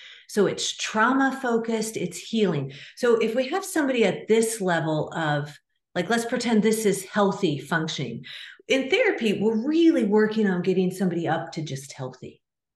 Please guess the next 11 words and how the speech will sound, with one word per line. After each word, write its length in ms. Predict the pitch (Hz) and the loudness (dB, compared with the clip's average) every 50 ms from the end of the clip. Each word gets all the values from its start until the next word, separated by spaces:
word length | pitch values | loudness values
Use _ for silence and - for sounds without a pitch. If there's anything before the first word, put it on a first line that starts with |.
| _ _ _ - - - - - - - - _ _ _ _ _ - | _ _ _ -20 -20 -20 -20 -20 -20 -20 -20 _ _ _ _ _ -6
Coaching 840 | - - 311 359 392 403 403 - - 190 160 156 143 135 139 139 135 - | -2 2 4 4 4 4 2 0 0 0 0 0 0 0 -2 -2 -2 -4
is 160 | 185 190 - | -4 -6 -6
so 480 | - - - - - 220 208 226 262 262 | -6 -8 -10 -8 -6 -6 -4 -2 -2 -2
different, 540 | - - 220 220 208 - - 170 135 - - | -2 -2 -2 -2 -2 -4 -6 -6 -8 -6 -6
because 400 | 170 170 - - 180 170 - - | -8 -8 -6 -6 -6 -6 -6 -8
coaching 580 | - - - 330 381 392 - - 254 220 - | -10 -6 -4 -2 -2 -2 -2 -2 -4 -2 -2
is, 240 | 170 190 185 - - - - - _ _ _ _ _ | -2 -2 -2 -4 -8 -16 -20 -20 _ _ _ _ _
for 160 | - 190 175 | -2 0 2
me, 480 | 180 196 208 233 240 214 160 147 147 170 | 4 4 4 4 4 4 2 2 0 0
because 440 | 175 190 185 - 185 180 160 - - | -2 -2 -4 -2 -2 -4 -4 -4 -6
I'm 360 | - 165 160 151 147 143 | -6 -4 -4 -2 -2 -4